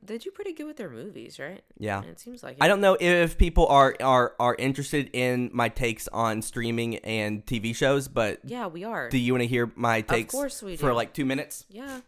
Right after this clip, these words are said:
Speaker 2: All right, so something that you, we have not talked about yet. You are probably unaware. I feel like most of America is unaware. So N B C and Universal are creating another,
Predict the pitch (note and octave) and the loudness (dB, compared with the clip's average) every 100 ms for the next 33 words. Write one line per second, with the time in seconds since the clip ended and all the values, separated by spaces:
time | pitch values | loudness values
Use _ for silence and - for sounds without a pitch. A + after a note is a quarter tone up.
0 | _ _ _ - C#3+ - - C3 F#2+ - | _ _ _ 0 0 0 0 0 -2 -14
1 | _ - F#3 A3 G#3+ C#3+ B2 C#3+ G3+ F3+ | _ -6 -4 -2 0 -2 -2 -6 -6 -8
2 | - - C#3+ F3 C#3 C#3 D3 - C#3 - | -16 -6 0 2 2 2 2 4 2 2
3 | A#2 G#2 E2+ F#2+ - _ - B2+ D3+ D#3 | -2 -2 -4 -10 -12 _ -6 0 2 4
4 | D#3 C#3 - C#3 C#3+ B2+ A#2 A2+ - A#2+ | 4 4 2 2 4 4 4 2 -2 -2
5 | D#3 C#3+ C3+ C3+ C3+ C3 B2 A2+ A2 G#2 | 0 0 0 0 2 2 2 0 0 -4
6 | - A#2 A#2 - A#2+ A2 G#2 E2+ F#2 _ | -2 -2 -2 -2 0 0 0 -4 -12 _
7 | _ _ _ _ _ - - D3 - - | _ _ _ _ _ -8 -2 -2 -2 -2
8 | A3+ C#4 C4 A#3 - G3+ D#3 - C#3+ D3 | 0 2 0 -4 -6 -6 -6 -4 0 0
9 | F#3+ G#3+ C#3+ D3 D3+ - G2+ - _ _ | 0 -2 0 -2 -2 -4 -6 -8 _ _
10 | - C3+ C#3 E3 C3+ C#3+ D3+ D#3+ D#3+ C#3+ | -6 -6 -4 -6 -2 0 0 0 -2 -2
11 | C#3+ C#3 C3+ C#3 C#3 D3 | 0 0 2 2 0 -4